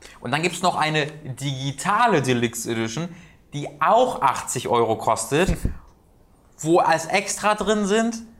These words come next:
drei Class-Emotes, drei Shader und drei Klassen-Items.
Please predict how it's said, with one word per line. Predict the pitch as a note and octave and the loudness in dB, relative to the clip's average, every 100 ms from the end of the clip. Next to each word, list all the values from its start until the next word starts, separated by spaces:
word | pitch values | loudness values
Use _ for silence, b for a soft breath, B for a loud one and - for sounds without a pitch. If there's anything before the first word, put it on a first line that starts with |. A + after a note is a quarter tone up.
| - | -8
drei | D#3+ E3+ | -2 -2
Class-Emotes, | E3+ F3+ F3+ G3 F#3 F#3 F#3+ F#3+ - | 0 0 2 2 0 2 2 2 -4
drei | D3 D#3 | -4 -2
Shader | - F3 F3 F3 F3 F3 - - | 0 0 4 4 2 -4 -20 -8
und | D3 | -4
drei | D3+ D3+ | -2 -2
Klassen-Items. | D#3+ D#3 C#3 G#2+ G#2+ - G2+ - - | 0 0 2 2 2 -2 -6 -8 -18